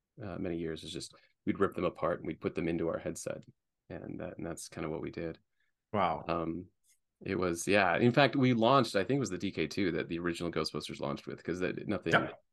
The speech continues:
Speaker 1: there was nothing else we could, there was nothing else. That was, that was what we had.
Speaker 2: Yeah, it's the prototype that Facebook bought from Palmer Luckey. Uh, absolutely.
Speaker 1: Yeah, I mean, exactly. It was, it was basically that. Yeah, exactly. It was the second iteration of that prototype that, that had come out and we were using.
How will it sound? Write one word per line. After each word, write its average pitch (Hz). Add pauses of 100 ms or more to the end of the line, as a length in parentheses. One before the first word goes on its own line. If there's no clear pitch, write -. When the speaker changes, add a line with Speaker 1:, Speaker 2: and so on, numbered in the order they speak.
Speaker 1:
there 92
was 85
nothing 85
else -
we -
could, -
there 82
was 90
nothing 90
else. 113
That -
was, -
that 82
was 82
what 80
we 76
had. 95 (360)
Speaker 2:
Yeah, 131
it's 113
the 117
prototype 113
that 98
Facebook 95
bought 85 (440)
from 92
Palmer 90
Luckey. 80 (680)
Uh, 85 (320)
absolutely. 92
Speaker 1:
Yeah, 185
I 110
mean, 117
exactly. 120
It 113
was, 110
it 120
was 110
basically 107
that. 82
Yeah, 85
exactly. 85
It 82
was 90
the 95
second 117
iteration 95
of 82
that 90
prototype 80
that, 76
that 78
had -
come 82
out 80
and 85
we 85
were 80
using. 82